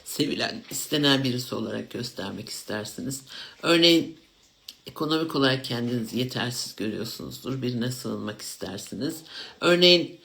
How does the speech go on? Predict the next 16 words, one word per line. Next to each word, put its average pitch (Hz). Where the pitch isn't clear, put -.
yalnız 190
hiç -
kalmamışsınızdır. 135
Hep 165
bir 135
partner 120
ararsınız 113
etrafınızda. 113
Gibi 175
gibi 127
gibi 113
ya 107
da 120
belli 120
hırslarınız 127
vardır. -